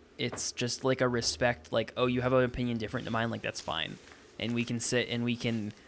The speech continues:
talk about it like normal humans and <laughs> respectful people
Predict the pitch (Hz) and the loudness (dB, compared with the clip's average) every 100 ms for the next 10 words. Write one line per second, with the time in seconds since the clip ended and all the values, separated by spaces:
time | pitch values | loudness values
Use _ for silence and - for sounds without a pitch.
0 | - - - - 123 117 131 127 131 127 | -20 -20 -10 4 6 8 8 10 8 6
1 | 123 117 120 117 117 120 123 117 131 135 | 4 4 2 4 4 2 2 2 4 2
2 | 120 120 123 123 - 131 - 151 131 127 | 2 0 4 6 8 6 6 6 8 6
3 | 123 143 131 | 6 6 6